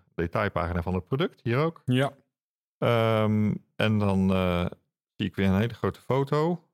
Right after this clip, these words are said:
Speaker 2: Mhm.
Speaker 1: Eh, maar het ging me om de speeldata. Dus ik klikte al vrij snel weer op een vrij klein knopje speeldata.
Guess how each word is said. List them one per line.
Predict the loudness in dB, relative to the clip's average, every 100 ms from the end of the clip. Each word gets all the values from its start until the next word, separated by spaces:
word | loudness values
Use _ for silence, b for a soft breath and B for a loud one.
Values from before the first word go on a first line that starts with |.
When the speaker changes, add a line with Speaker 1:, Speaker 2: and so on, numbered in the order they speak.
| 0
Speaker 2:
Mhm. | 4 6 6 4 0 _ _ _ _ _ _ _ _ _
Speaker 1:
Eh, | -2 2
maar | 2 2
het | -2
ging | -4 -2
me | 0
om | 0
de |
speeldata. | -2 -2 0 0 0 -2 -2
Dus | -2
ik | -4
klikte | -4 -4 -4
al | -6
vrij | 0 -2
snel | 0 0
weer | 2
op | 2
een | 0
vrij | 0 -2
klein | 0 -2
knopje | -2 -4 -6
speeldata. | -8 -4 -2 -2 -2 -2 -4